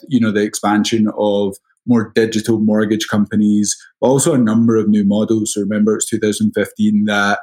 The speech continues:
the iBuyers like OfferPad and, and Opendoor open, you know, started. But beyond that, there was also a proliferation of other models geared towards giving consumers convenience.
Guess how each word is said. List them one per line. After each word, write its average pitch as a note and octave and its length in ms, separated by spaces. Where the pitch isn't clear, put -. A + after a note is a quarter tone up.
the A2+ 100
iBuyers G#2+ 840
like G#2 140
OfferPad G#2 800
and, G2 180
and G#2 180
Opendoor G#2 800
open, G#2+ 300
you A2 120
know, G2+ 100
started. G2+ 720
But F#3+ 320
beyond G#2+ 380
that, C3 340
there A#2+ 80
was G#2+ 160
also G#2 260
a F#2+ 60
proliferation G#2 720
of F#2+ 80
other G2+ 200
models G#2+ 600
geared G#2+ 240
towards G2+ 380
giving G#2 560
consumers G#2+ 800
convenience. A#2 920